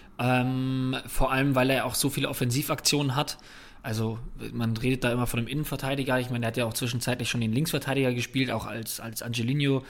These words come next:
ausgefallen ist, beziehungsweise auch zeitweise auch keine Rolle gespielt hat. Und da hast du auch schon gesehen, dass der einen enormen Offensivdrang hat. Ja, der ist jetzt nicht ein absolut,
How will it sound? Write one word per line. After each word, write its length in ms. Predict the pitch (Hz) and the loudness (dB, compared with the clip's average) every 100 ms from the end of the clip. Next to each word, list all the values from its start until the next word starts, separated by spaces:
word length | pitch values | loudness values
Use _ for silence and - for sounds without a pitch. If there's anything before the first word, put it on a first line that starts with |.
| - - - | -14 -18 -4
ausgefallen 560 | 127 127 127 - 123 127 | -2 -2 -2 -2 0 2
ist, 120 | 123 | 0
beziehungsweise 520 | 117 127 117 120 117 | -2 -2 0 -2 -2
auch 160 | 110 - | -6 -2
zeitweise 500 | 117 120 117 113 113 | -2 0 0 0 -2
auch 80 | |
keine 200 | - 117 | -4 -2
Rolle 240 | 110 147 151 | 2 4 4
gespielt 320 | - 139 139 | 2 2 2
hat. 140 | 127 - - - - - - - - - - | 2 -2 -16 -18 -18 -18 -18 -20 -18 -6 4
Und 500 | 131 127 123 120 - - | 6 8 6 0 -6 -4
da 220 | - 123 | 0 2
hast 180 | 139 156 | 2 2
du 20 | |
auch 140 | 127 | 0
schon 140 | - 135 | 0 2
gesehen, 200 | 117 135 | 2 2
dass 120 | 120 | 2
der 100 | 120 | 0
einen 100 | 113 | 0
enormen 380 | 113 113 127 127 | 2 4 4 2
Offensivdrang 720 | 117 117 110 127 - 117 107 | 0 -2 0 0 0 -2 0
hat. 260 | 123 - - | -2 -4 -8
Ja, 160 | 110 107 | -4 -2
der 160 | 123 113 | -2 0
ist 140 | - | 0
jetzt 180 | 135 - | 0 2
nicht 300 | 135 - - - - - - - | 2 2 -6 -18 -20 -20 -12 -2
ein 180 | 123 123 - | -2 0 2
absolut, 640 | 139 143 151 135 135 - | 2 4 2 4 2 0